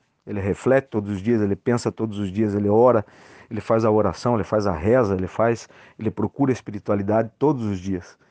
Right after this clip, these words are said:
Então, para, para o mundo, né, para o comércio, para essa coisa que vivemos aqui, tem o, o, o dia específico, né? Mas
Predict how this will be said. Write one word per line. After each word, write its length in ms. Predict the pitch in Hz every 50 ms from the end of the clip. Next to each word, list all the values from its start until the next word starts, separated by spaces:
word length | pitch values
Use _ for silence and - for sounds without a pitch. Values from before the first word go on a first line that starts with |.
| _ _ _ _ _ _ _ _ _ _ -
Então, 600 | - - - 113 117 131 143 143 135 117 104 95 _
para, 720 | - 113 131 143 147 139 120 107 98 90 85 82 82 85 82 -
para 180 | - 110 113 120
o 80 | 110
mundo, 500 | 98 101 117 151 208 254 254 233 170 127
né, 200 | 113 113 120 127
para 200 | 127 - 107 98
o 60 | 92 85
comércio, 800 | - - 85 87 98 143 185 208 196 175 127 - - - 95
para 460 | - - 95 101 101 101 95 92 90
essa 220 | 92 95 - - 95
coisa 260 | - - 120 117 101
que 120 | - -
vivemos 400 | 104 101 101 101 117 123 123 110
aqui, 320 | 123 120 - - 196 254 240 - - - - - _
tem 280 | - 392 - 302 302 285
o, 240 | 233 151 110 98 - -
o, 180 | 65 - - - _ - - - _
o 140 | - - 151
dia 320 | 123 113 139 151 170 165 156
específico, 800 | - - - 147 123 - - 131 127 110 - - - - 104 95
né? 220 | 104 131 165 170 - _ _ - - _ _ _
Mas 760 | - 107 120 127 139 160 196 262 285 254 - - - - -